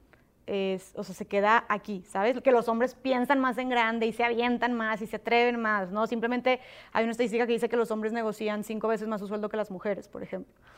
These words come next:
Entonces, este, pues sí, yo creo que las mujeres precisamente le tienen miedo a las inversiones y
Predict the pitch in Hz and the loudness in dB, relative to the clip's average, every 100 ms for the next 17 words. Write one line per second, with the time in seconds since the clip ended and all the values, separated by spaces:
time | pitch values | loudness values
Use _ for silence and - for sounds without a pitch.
0 | - - 220 220 233 226 240 240 240 - | -20 -8 -4 2 4 6 4 4 2 -20
1 | _ _ - 220 214 - - 214 208 208 | _ _ 0 2 2 -4 -2 2 2 2
2 | 202 226 311 359 269 269 277 285 262 233 | 0 0 2 4 6 6 4 4 2 2
3 | 240 247 254 247 240 233 226 214 226 262 | 2 2 0 -2 -2 -2 -4 -2 -2 2
4 | 285 294 269 262 269 302 269 | 4 2 0 0 0 0 -2